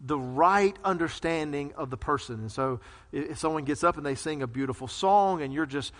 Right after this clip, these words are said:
"Wow, that was great." You, you, you just heard a, a, a right understanding of their voice and how good it was.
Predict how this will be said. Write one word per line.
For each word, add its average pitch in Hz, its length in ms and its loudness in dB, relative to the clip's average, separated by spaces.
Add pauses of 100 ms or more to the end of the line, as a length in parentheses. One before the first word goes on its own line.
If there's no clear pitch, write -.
(480)
"Wow, 170 560 12
that 170 220 4
was 147 180 -6
great." 147 460 6
You, 156 200 -10
you, 156 200 -10
you 160 160 -6
just 151 260 -4
heard 165 720 10 (260)
a, 156 60 -2
a, 160 400 -2
a 143 40 0
right 185 640 8
understanding 170 680 2
of 135 100 -2
their 139 120 2
voice 143 560 2
and 131 80 -6
how 135 100 2
good 135 240 0
it 143 100 0
was. 113 340 -4